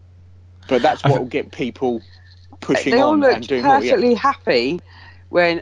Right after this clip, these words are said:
Speaker 3: Bergwijn scored last weekend.
Speaker 1: Yes.
Speaker 3: Nobody gave him the whole, "I'm going to ignore the new kid over there." Everybody seemed like, and he looked like he'd been part of the team forever.
Speaker 1: Yeah, he, he looks a silky little player. I like, I
Speaker 3: Yeah,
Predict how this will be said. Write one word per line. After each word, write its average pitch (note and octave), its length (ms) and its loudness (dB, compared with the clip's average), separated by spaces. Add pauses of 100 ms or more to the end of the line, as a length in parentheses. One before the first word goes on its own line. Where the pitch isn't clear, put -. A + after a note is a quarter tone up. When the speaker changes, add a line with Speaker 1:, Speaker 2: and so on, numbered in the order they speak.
Speaker 3:
Bergwijn D#3+ 380 -4
scored C3+ 280 -12
last B2+ 220 -6
weekend. G#2 480 -10 (960)
Speaker 1:
Yes. A#2 300 -6
Speaker 3:
Nobody G#3 560 0
gave F3+ 340 -4
him E3+ 140 -6
the E3 140 -2
whole, D#3+ 340 0 (100)
"I'm D#3+ 140 -6
going D#3+ 200 -8
to D3+ 120 -18
ignore D3 240 -10
the C#3 80 -16
new D3 140 -4
kid C3 180 -6
over A2+ 160 -6
there." G#2+ 300 -10 (420)
Everybody B2 340 -4
seemed B2+ 360 -8 (640)
like, C3+ 260 -2
and D#3 140 -2
he F#3+ 160 -6
looked B3 240 2
like D#3+ 240 0
he'd F#3 140 -18
been E3+ 120 -12
part F3 220 -6
of F#3 60 -16
the - 20 -20
team F#3 160 -12
forever. E3+ 340 -10 (1600)
Speaker 1:
Yeah, A2+ 160 0
he, D#3+ 200 2
he D#3+ 200 2
looks C3+ 260 2
a G#2 40 -10
silky A2 340 -6
little F#2 140 -4
player. F#2+ 220 -4
I F#2+ 80 2
like, G#2+ 460 0
I A2+ 60 -8
Speaker 3:
Yeah, G#2+ 40 -2